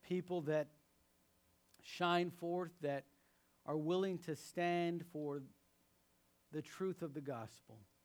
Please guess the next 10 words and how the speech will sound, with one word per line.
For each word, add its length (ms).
May 80
we 200
share 380
that 260
great 360
news 440
that 120
we 180
once 400
received 580